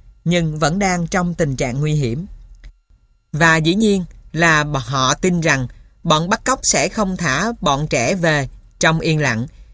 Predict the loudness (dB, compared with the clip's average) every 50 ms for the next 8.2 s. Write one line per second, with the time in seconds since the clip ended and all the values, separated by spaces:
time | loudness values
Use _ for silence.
0 | -20 _ _ 0 0 0 2 0 0 0 0 0 0 -2 0 0 0 0 0 -2
1 | -2 0 0 2 0 0 0 0 0 0 0 0 -2 -6 -10 -16 -20 -12 -4 -2
2 | 0 0 0 0 -2 -2 0 -2 -2 -2 0 -2 -2 -2 -2 0 0 0 0 -2
3 | -4 -2 -2 -2 -2 -4 -6 -10 -16 -20 -20 -20 _ -20 _ _ _ _ _ _
4 | _ _ _ _ _ _ -2 0 0 2 0 0 0 2 0 0 0 2 2 2
5 | 2 2 2 2 2 2 2 2 2 2 2 0 0 0 0 0 -2 -4 -2 -2
6 | 0 0 2 0 0 0 -2 -2 0 0 -2 0 0 0 -2 -2 -2 -2 -4 -4
7 | -2 -2 -2 -2 -2 -2 0 0 0 0 0 -2 -2 -2 -2 -2 -2 -2 -2 -2
8 | -2 -2 -2 -2